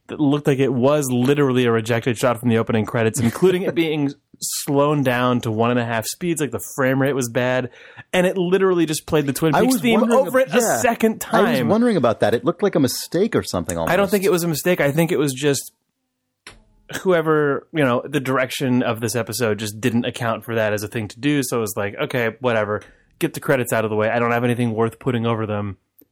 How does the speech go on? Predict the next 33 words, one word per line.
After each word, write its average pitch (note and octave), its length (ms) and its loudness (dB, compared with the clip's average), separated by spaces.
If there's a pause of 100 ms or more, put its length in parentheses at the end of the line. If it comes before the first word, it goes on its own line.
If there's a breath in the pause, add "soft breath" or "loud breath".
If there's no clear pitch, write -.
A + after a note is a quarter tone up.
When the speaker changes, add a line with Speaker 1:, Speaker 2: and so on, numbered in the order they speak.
(100)
Speaker 1:
next." A#2+ 420 0
Like, C#3 120 0
why C#3 260 0
wasn't F3 380 0
that C3+ 260 -2
just C#3+ 240 -4 (120)
Audrey C3+ 280 0
waiting A#2+ 300 2
for A#2 80 -10
Cooper? C3 340 -4
Why A2+ 160 0
wasn't C#3+ 260 0
there C#3+ 100 -4
just B2+ 120 -2
Speaker 2:
Yeah, G#2+ 100 4
Speaker 1:
so F3+ 100 2
many F3+ 140 2
things F3 200 0
Speaker 2:
that A#2+ 80 2
Speaker 1:
that B2 60 2
it - 20 2
Speaker 2:
is A2 80 0
Speaker 1:
could - 60 2
Speaker 2:
really - 200 4
Speaker 1:
be? - 60 0
Speaker 2:
weird, F#2 180 0
yeah. F#2+ 140 -2
Speaker 1:
But C#3 100 2
instead D#3+ 300 0
it E3+ 40 -2
was C3 200 -2
just B2+ 240 -2
like, A2+ 320 -2